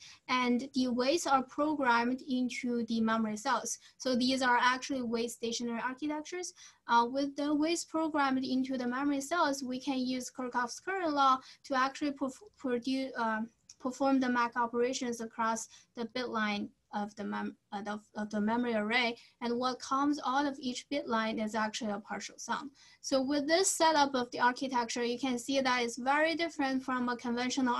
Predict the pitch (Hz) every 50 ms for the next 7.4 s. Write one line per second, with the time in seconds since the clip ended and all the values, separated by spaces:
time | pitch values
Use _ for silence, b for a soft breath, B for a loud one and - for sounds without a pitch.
0 | 269 285 285 320 302 285 277 269 262 - - 240 240 B B B B B B -
1 | 262 269 285 285 302 311 330 339 339 339 330 302 302 285 285 269 262 262 - 262
2 | 277 285 277 277 269 262 247 240 254 247 247 - 247 247 247 247 247 247 240 233
3 | 233 233 233 233 233 - 240 233 233 - 294 330 359 381 370 370 330 - 320 311
4 | 285 277 247 - - 240 240 247 240 - 262 247 247 247 240 254 240 233 233 226
5 | - - 247 - 247 226 233 233 226 220 220 220 214 220 220 208 226 226 220 220
6 | 214 214 208 202 202 208 208 - 214 214 185 196 214 - 208 208 208 214 - 302
7 | 294 294 220 - - - -